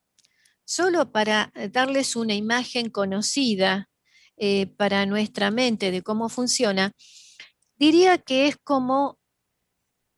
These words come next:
el disco rígido de la computadora, programable, ¿no? Eh, con un gran almacenamiento, una base de datos,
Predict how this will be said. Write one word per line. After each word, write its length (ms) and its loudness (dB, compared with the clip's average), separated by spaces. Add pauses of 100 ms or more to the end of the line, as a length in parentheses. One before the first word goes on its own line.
(140)
el 200 2
disco 320 0
rígido 520 0
de 100 2
la 140 2
computadora, 920 -2 (920)
programable, 920 2 (1080)
¿no? 360 -2 (600)
Eh, 420 4
con 180 0
un 340 -2 (140)
gran 260 2
almacenamiento, 1300 0 (720)
una 340 0
base 420 0
de 160 0
datos, 720 -4